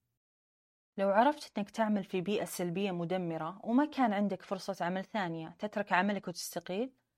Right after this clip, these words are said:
أكيد لا. حاول تطرح أفكار وتناقشها مع الإدارة لتحسين بيئة عملك. حاول تطور مكان عملك بأشياء بسيطة.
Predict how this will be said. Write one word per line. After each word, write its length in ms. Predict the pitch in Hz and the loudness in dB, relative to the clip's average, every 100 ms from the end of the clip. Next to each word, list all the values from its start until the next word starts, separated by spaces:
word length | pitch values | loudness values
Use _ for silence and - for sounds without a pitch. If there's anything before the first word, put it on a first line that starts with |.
| _ - | _ -14
أكيد 440 | - - 247 226 | -4 0 2 4
لا. 180 | 240 - _ _ _ _ - | 0 0 _ _ _ _ -2
حاول 420 | - 269 294 226 | 8 8 8 4
تطرح 480 | - 185 185 175 - | 0 -2 -2 -4 -6
أفكار 460 | - - 208 214 | -8 0 2 2
وتناقشها 680 | 190 175 175 165 202 - 190 | 0 -4 -6 -4 -6 -4 -4
مع 160 | 175 160 | -4 -4
الإدارة 560 | - 170 175 165 160 - _ _ 185 | -4 0 0 0 -4 -14 _ _ -12
لتحسين 520 | - - - 233 214 | -8 -6 -2 0 0
بيئة 240 | 202 175 - | 0 -2 -2
عملك. 460 | 175 165 165 - _ _ _ | -4 -4 -8 -14 _ _ _
حاول 400 | - 302 302 208 | 0 4 4 2
تطور 380 | - 196 175 175 | 0 0 0 -2
مكان 380 | 175 175 175 165 | -2 -4 -2 -2
عملك 440 | 165 165 170 180 | -2 -4 -6 -6
بأشياء 400 | - 175 - 226 | -6 -4 0 2
بسيطة. 540 | 180 - 180 170 170 | 0 -2 -8 -8 -14